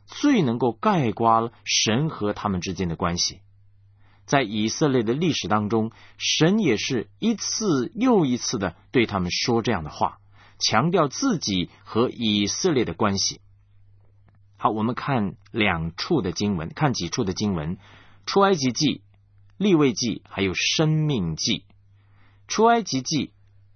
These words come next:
六章七节、八节，“我要以你们为我的百姓，我也要做你们的神。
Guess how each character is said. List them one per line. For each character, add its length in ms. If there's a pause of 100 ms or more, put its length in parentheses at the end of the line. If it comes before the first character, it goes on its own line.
六 400
章 300 (320)
七 380
节、 180
八 220
节 260 (1500)
，“我 160
要 220
以 260
你 160
们 480
为 200
我 140
的 80
百 240
姓， 340 (460)
我 140
也 160
要 260
做 380
你 140
们 120
的 100
神。 480